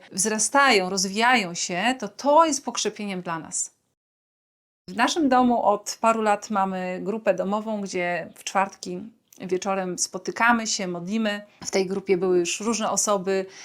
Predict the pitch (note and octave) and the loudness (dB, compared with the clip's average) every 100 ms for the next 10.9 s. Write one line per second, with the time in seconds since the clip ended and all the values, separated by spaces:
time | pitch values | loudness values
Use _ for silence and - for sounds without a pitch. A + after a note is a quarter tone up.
0 | - - F#3+ G3+ - A3 - G#3 G3 - | -16 -6 -4 -2 -2 -4 -4 -2 -2 0
1 | A3 G#3 F#3+ F#3+ G3 - F#3 - G#3+ G#3 | -2 2 2 4 2 2 0 4 4 4
2 | G#3 - F#3+ F#3+ G3 F#3+ F3+ - G3 F#3 | 0 -2 -2 0 0 -2 -8 0 2 4
3 | F3 E3 F3+ D4 - - - - - F#3 | 2 2 -2 -2 -8 -20 -20 -18 -6 -4
4 | F#3 F3+ F3+ G#3+ A3 B3 A#3+ G#3+ G#3+ A3 | -2 -2 0 0 2 2 2 -2 -4 -2
5 | G#3 F#3 G3 F#3+ F#3+ F#3+ G3 G3+ A#3+ A3+ | -2 0 -2 -2 -2 -4 -2 -2 0 2
6 | B3 A#3+ - F#3+ F#3+ F#3+ - F#3+ - A#3+ | 0 0 -4 -4 -4 -6 -6 -6 -2 -2
7 | B3+ B3+ G#3 A3 G#3 G#3+ - - - - | -2 -6 -6 -6 -6 -8 -12 -18 -20 0
8 | A3+ A3+ A3+ - A#3 D4 F4 F#4+ D#4 C4+ | 2 2 -2 -2 0 4 4 4 4 6
9 | C4 A#3+ A3+ A3 A3 G#3 - - G#3 G#3+ | 6 4 2 0 -6 -6 -2 -2 -2 -8
10 | G#3 A3 G#3+ G#3 G#3+ G3 G#3+ G#3+ G#3 | -2 0 0 -2 -6 -6 -4 -4 -6